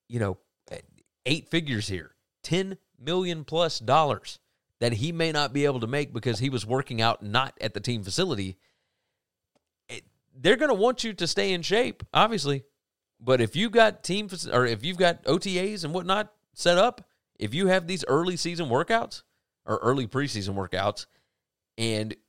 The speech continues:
you don't show up for 'em, and you're just gonna work out by yourself, that's a risk.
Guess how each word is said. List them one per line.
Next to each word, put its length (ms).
you 160
don't 180
show 200
up 120
for 200
'em, 140
and 120
you're 80
just 160
gonna 140
work 220
out 140
by 80
yourself, 460
that's 200
a 40
risk. 460